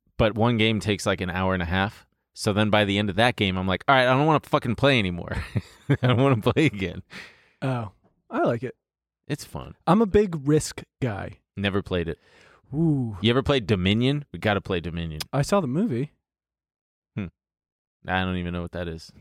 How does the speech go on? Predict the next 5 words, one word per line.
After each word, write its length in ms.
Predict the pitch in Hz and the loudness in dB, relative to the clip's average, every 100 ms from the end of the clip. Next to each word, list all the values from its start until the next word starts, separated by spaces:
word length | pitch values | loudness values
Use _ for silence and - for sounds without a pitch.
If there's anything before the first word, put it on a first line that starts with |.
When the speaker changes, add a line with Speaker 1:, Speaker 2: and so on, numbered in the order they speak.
| - | -6
Speaker 2:
The 60 | |
Minions. 480 | 113 107 117 127 - - - | -4 -2 -2 -4 -8 -18 -4
Dominions. 560 | 123 120 123 139 147 - - | -2 -2 -2 -4 -8 -12 -8
<laughs> 60 | - - - - - - - _ _ _ _ _ - - - _ _ _ _ _ - _ - - - _ - 101 | -8 -8 -16 -20 -20 -20 -20 _ _ _ _ _ -20 -20 -20 _ _ _ _ _ -20 _ -20 -18 -20 _ -16 -2
Speaker 1:
Do-, 200 | 110 | 2